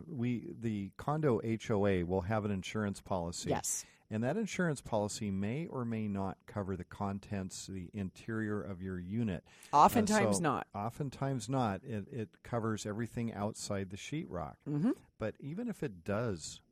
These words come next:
Speaker 1: cover the interior, we call that a walls-in
Speaker 2: Mm-hmm.
Speaker 1: type of coverage,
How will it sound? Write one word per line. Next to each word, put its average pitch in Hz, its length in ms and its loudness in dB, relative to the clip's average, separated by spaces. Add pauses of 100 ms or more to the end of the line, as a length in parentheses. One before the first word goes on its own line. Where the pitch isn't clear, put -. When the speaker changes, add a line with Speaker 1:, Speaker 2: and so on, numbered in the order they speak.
(120)
Speaker 1:
cover 104 260 -2
the 95 120 -4
interior, 92 440 -2
we 92 140 -6
call 107 200 -2
that 98 140 0
a 87 40 -2
walls-in 92 840 -2
Speaker 2:
Mm-hmm. 175 220 2
Speaker 1:
type - 340 -6
of 85 140 -14
coverage, 104 580 -8